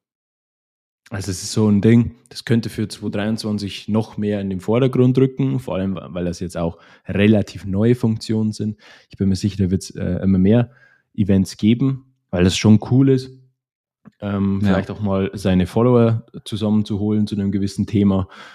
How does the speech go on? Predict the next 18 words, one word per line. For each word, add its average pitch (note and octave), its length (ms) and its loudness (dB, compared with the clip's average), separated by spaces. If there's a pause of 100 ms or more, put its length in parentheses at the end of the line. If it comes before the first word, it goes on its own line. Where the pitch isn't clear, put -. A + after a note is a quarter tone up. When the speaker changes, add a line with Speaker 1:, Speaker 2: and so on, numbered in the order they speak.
(140)
Speaker 1:
eine F2 160 0
kleine E2+ 680 -4 (380)
Diskussion A#2 480 0
zu B2+ 100 0
machen. A#2 240 4
Das F2+ 120 -6
passt - 340 -2
auch G2 160 -2
zu - 140 -10
dem G2 180 2
ganzen F2+ 600 -2
Business-Kontext, A2+ 760 2
der F2+ 80 -4
sonst G#2+ 280 2
auf G2+ 120 2
dieser G2 200 2
Plattform F#2 380 2
herrscht. F#2 380 2